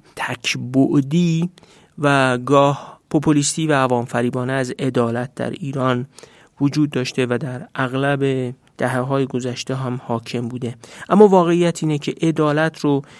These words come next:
نباید اولاً صرفاً اقتصادی دید و به علاوه باید عدالت در همهٔ ابعاد جنسیتی، مذهبی، منطقه‌ای، قومی، زبانی،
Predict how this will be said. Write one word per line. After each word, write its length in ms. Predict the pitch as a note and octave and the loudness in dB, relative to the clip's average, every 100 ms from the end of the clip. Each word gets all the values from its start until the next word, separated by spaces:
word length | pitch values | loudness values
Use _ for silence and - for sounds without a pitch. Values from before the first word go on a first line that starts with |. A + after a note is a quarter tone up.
| - _ | -20 _
نباید 460 | D3 D#3+ D#3+ D3+ D3 | 0 2 4 2 0
اولاً 400 | C3+ C#3+ C#3+ C#3+ | -2 -2 -4 -2
صرفاً 440 | - C3+ - C3+ - | -4 -6 -6 -6 -4
اقتصادی 720 | B2+ B2 - B2+ - A#2+ C#3+ | -8 -6 -6 -4 -4 -4 -4
دید 220 | D#3 D3 C#3+ | -6 -6 -4
و 80 | |
به 100 | C3+ | -6
علاوه 300 | C3 C3 C3+ | -6 -4 -4
باید 440 | C#3 C3+ C#3 C3+ - - - - | -2 0 0 0 -4 -20 -20 -2
عدالت 440 | D#3 D#3 D3+ D#3 D3+ | 2 4 4 2 2
در 120 | C#3 | 0
همهٔ 400 | C3+ C#3+ E3 D#3 | 0 2 2 0
ابعاد 600 | - C3+ - C#3 C3+ C3+ C3+ | -2 -4 -4 -2 -2 -2 -2
جنسیتی، 1080 | C3+ C#3 C#3 C3+ - C3 B2 B2 C3+ C3 | -2 2 2 2 0 0 -2 -4 -4 -2
مذهبی، 600 | B2+ B2 A2+ A#2+ B2 C3+ | -2 -2 -4 -6 -4 -4
منطقه‌ای، 760 | C3+ B2 A#2+ A#2+ A#2 B2 C3+ C3+ - | -4 -4 -4 -6 -4 -2 -2 0 4
قومی، 500 | C3 C3 C#3 C#3+ C3+ | 6 6 4 2 6
زبانی، 640 | C3+ C3 B2+ C3 D3+ C#3+ | 6 6 4 6 6 4